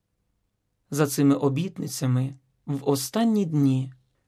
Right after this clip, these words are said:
Дух Господній відновить серця людей, вписуючи в них новий закон. Він об'єднає і примирить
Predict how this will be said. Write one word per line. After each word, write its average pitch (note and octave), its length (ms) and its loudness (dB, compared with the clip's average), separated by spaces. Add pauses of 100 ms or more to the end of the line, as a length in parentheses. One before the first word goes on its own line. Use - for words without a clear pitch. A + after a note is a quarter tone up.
Дух F3+ 480 -2
Господній F#3 800 -2
відновить E3+ 640 -2
серця C#3+ 420 -2
людей, C#3 540 0 (440)
вписуючи F#3 800 -2
в C#3 140 2
них C#3 440 2 (240)
новий B2+ 400 2
закон. C3+ 720 -2 (1040)
Він C#3 320 2
об'єднає D3 720 0
і E3+ 100 0
примирить E3 840 0